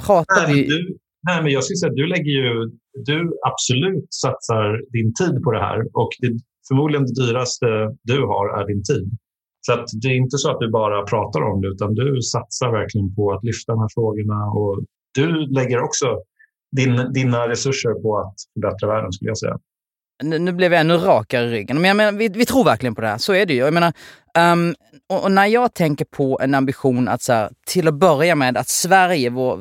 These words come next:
Speaker 1: här där vi står, att det, där det vi ser omkring oss, att det ska bli bättre. Bättre på att lära och utveckla människor,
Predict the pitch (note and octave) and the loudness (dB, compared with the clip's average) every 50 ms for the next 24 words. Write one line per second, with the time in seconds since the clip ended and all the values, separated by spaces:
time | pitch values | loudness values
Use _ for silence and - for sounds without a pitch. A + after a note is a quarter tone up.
0 | A#2 F2+ A2 - - G#3 A3+ F#3+ C3 A2+ A#2+ C3+ D3+ D#3 D3+ C#3 D3 E3 D3+ - | -8 -10 -8 -6 -2 0 2 2 0 -2 -6 -6 0 0 0 2 0 -2 -2 -2
1 | - - G#3 E3 B2+ G2+ D3 C3+ C3+ - G#3+ G3+ C3 D3+ D#3 D3 C#3+ C#3 F3 E3 | 0 2 2 4 4 2 2 0 -2 -2 0 0 0 0 -2 -2 0 2 2 2
2 | D3 C#3 C3+ D3 D#3+ - - - - F3 E3 D3 D#3+ C#3+ - - G3+ E3 C#3 C3+ | 2 0 -2 -2 -2 -6 -4 -4 -2 0 0 0 0 -2 -2 -2 -2 0 0 0
3 | D#3+ C#3+ C3 A#2+ A2+ - D#3+ C3+ C3+ C3+ C3 - - D#3+ - _ - - - - | 0 0 0 -2 -2 -2 -2 -2 -2 -4 -4 -4 -4 -4 -4 _ -18 -12 -10 -10
4 | - - - - - - - F3 E3+ - - D#3+ - E3 E3+ F3 F#3+ F3+ E3+ D#3 | -10 -10 -14 -20 -10 -2 0 0 0 0 -2 -4 0 2 4 4 6 6 4 4
5 | D3 C#3+ E3 E3 E3+ F3+ E3+ - - E3+ D#3 - D#3 D#3 D#3+ D3 C#3 C3 C#3 D3 | 4 4 4 4 4 2 0 -2 -2 -4 -2 0 0 0 0 2 0 0 0 -2
6 | - - E3 D#3+ - | -2 -2 -2 -2 -2